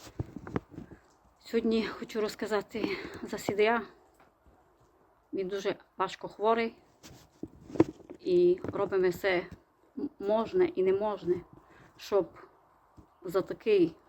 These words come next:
період влада іще не допомогла людині ні отримати учасниках бойових дій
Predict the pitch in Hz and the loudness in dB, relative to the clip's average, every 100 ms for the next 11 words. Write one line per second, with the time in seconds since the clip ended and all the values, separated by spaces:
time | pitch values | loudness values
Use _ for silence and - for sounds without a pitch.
0 | _ _ _ _ _ - - 190 220 208 | _ _ _ _ _ -20 -2 0 4 2
1 | 165 - - _ _ _ _ _ _ _ | 2 -6 -20 _ _ _ _ _ _ _
2 | _ _ _ _ _ _ _ _ _ _ | _ _ _ _ _ _ _ _ _ _
3 | _ _ _ _ _ _ _ _ _ - | _ _ _ _ _ _ _ _ _ -6
4 | 180 202 220 175 170 _ _ _ _ _ | -2 0 -2 -6 -12 _ _ _ _ _
5 | - 170 208 190 170 - 180 175 190 190 | -12 -8 -2 -2 -2 -6 -6 -2 0 -2
6 | - 175 170 214 381 359 - - - - | -6 -8 -4 -2 -2 -2 -4 -16 -20 -20
7 | - - - - - - - - - - | -20 -20 -20 -20 -20 -20 -20 -20 -20 -20
8 | - 415 392 359 349 - - - - - | -8 0 6 8 6 0 -20 -20 -20 -20
9 | - - - - - - - - - - | -20 -20 -20 -20 -20 -20 -20 -20 -20 -20
10 | - - - - - 190 - 220 180 180 | -20 -20 -20 -20 -12 -8 -4 0 0 -2
11 | 170 208 208 196 196 180 185 180 180 - | -4 -4 -2 -4 -4 -4 0 0 -2 -4
12 | - 175 | -4 -4